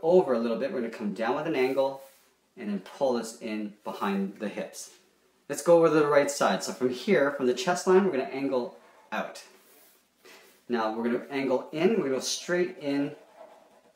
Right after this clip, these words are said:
towards the waist. Now we can go right on to the outside of the arm. So we're gonna step up here, angle out with a slight curve. We're gonna curve this back in towards the wrist line. So we're gonna draw on that same fist. So we're gonna curve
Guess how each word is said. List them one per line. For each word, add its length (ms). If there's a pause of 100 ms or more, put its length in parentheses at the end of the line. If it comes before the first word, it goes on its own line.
(120)
towards 300
the 100
waist. 460 (560)
Now 120
we 60
can 80
go 160
right 220
on 240
to 100
the 100
outside 360
of 60
the 60
arm. 220
So 80
we're 80
gonna 60
step 260
up 120
here, 420 (720)
angle 520
out 200
with 100
a 80
slight 440
curve. 460 (600)
We're 100
gonna 100
curve 240
this 140
back 320
in 120
towards 300
the 80
wrist 260
line. 200
So 100
we're 60
gonna 100
draw 140
on 60
that 160
same 220
fist. 340
So 100
we're 60
gonna 120
curve 520